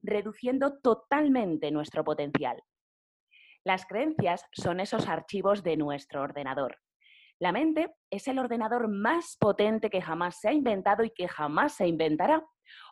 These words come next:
porque opera a millones de bits por segundo y que puede hacer varias cosas de manera simultánea. Es una auténtica maravilla y todavía es un misterio a día de hoy. Pero lo que se sabe de la mente es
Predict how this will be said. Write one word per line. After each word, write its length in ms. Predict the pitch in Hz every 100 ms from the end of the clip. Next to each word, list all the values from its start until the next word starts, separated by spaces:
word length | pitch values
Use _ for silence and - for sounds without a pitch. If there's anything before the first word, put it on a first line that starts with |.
| -
porque 280 | 170 165 165
opera 380 | 208 254 294 -
a 140 | 160
millones 680 | 160 156 156 185 226 233 220
de 120 | 165
bits 280 | - 185 -
por 260 | 285 -
segundo 600 | 311 190 165 160 160 202 - - - _
y 120 | 240
que 80 | 226
puede 200 | 269 311
hacer 300 | 302 311 208
varias 440 | 180 233 277 269 -
cosas 380 | 254 269 294
de 100 | 208
manera 360 | 165 151 156 214
simultánea. 600 | - 170 147 156 156 165
Es 120 | 247
una 220 | 320 302 220
auténtica 720 | 196 - 240 226 202 175 165
maravilla 580 | 165 160 160 156 139 - _ - _
y 140 | 226
todavía 400 | 156 139 139 165
es 120 | 208 220
un 100 | 180
misterio 500 | 156 - 160 196 277
a 100 | 175
día 200 | 147 139
de 140 | 180
hoy. 240 | 262 156 - _ _
Pero 220 | 220 214
lo 140 | 190 185
que 100 | 175
se 140 | 175
sabe 280 | - 294 185
de 140 | 190
la 140 | 220 190
mente 440 | 208 214 - 170 180
es 200 | 185